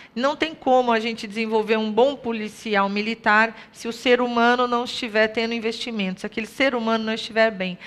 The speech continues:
Então, a gente acredita nisso. Nós temos aí inúmeras pesquisas científicas que demonstram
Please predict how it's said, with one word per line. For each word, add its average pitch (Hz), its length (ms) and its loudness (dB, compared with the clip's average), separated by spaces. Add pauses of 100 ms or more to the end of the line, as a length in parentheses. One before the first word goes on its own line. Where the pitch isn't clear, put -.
(140)
Então, 214 100 -6
a 226 40 -2
gente 233 220 -4
acredita 254 720 0
nisso. 226 540 -4 (200)
Nós 220 200 -4
temos 220 260 0
aí 220 200 0
inúmeras 233 580 0
pesquisas 214 460 -8
científicas 208 640 -8
que - 140 -8
demonstram 240 920 0